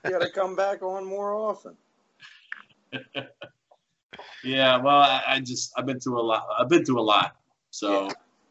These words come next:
Speaker 2: I mean, between, uh, the European tour, and then I come home, and then just a lot of stuff at home, and then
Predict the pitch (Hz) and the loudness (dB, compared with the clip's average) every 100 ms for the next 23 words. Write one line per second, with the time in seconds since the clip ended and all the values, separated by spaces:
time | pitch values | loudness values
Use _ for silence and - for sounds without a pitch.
0 | _ 98 101 101 98 - _ - _ _ | _ -16 -12 -10 -12 -16 _ -20 _ _
1 | _ _ - - 113 - 120 113 110 110 | _ _ -20 -14 -6 -2 0 0 4 6
2 | 107 104 98 - - _ _ 98 101 101 | 8 6 4 -4 -18 _ _ -2 2 2
3 | - 123 120 113 117 113 110 110 107 104 | 2 0 0 0 4 8 10 10 6 4
4 | 92 92 90 - 90 123 127 127 123 117 | 0 -2 -4 -6 -6 4 6 8 8 6
5 | 107 101 95 92 - _ - _ _ _ | 4 -4 -6 -8 -14 _ -20 _ _ _
6 | _ _ - 135 127 - - - 117 123 | _ _ -2 0 0 -2 -6 2 6 6
7 | - 131 123 110 - 143 135 135 127 123 | 6 0 0 -2 6 10 10 10 8 2
8 | 104 92 90 | 0 -6 -18